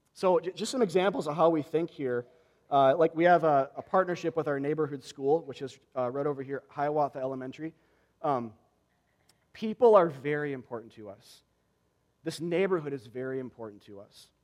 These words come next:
because those things are important to God.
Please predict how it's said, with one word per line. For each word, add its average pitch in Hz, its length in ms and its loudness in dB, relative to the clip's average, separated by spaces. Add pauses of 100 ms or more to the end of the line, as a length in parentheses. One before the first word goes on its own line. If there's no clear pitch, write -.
(140)
because 165 540 -4 (340)
those 165 240 -2
things 160 240 -4
are 139 100 -4
important 117 360 -14
to 120 80 -20
God. 92 240 -10